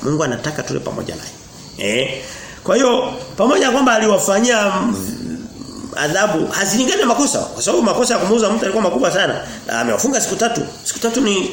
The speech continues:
siku chache kulinganisha na kumuuza mtu. Eh, kwenye Biblia, kumuuza mtu, ukisoma kwenye kitabu cha, cha, mm, mambo ya Walawi, ilikuwa ni,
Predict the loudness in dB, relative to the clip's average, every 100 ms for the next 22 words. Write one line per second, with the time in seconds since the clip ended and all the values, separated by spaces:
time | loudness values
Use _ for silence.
0 | -6 -8 -6 -4 -2 -2 0 0 0 -2
1 | 0 0 0 0 -4 -12 -16 -16 -4 -2
2 | 2 2 2 2 2 2 2 -2 -4 0
3 | 2 2 2 4 4 2 0 0 0 2
4 | 2 2 0 -2 -2 2 2 2 0 -4
5 | -10 -6 0 2 2 2 -2 -2 -4 -2
6 | 0 2 4 4 2 2 0 -2 -8 -14
7 | -4 -2 0 2 2